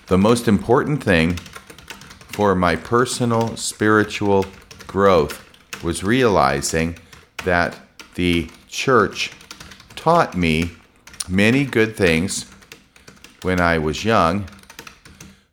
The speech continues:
but insisted that I never grow beyond what the church could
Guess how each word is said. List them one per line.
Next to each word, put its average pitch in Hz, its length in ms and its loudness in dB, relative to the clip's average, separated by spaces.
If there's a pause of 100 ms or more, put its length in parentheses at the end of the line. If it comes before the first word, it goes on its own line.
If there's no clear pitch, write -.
(520)
but 95 440 2 (640)
insisted 101 880 0 (560)
that 92 300 0
I 95 360 2
never 104 540 2
grow 90 560 2
beyond 85 760 0 (240)
what 82 380 0 (240)
the 82 100 -2
church - 580 0 (680)
could 82 400 2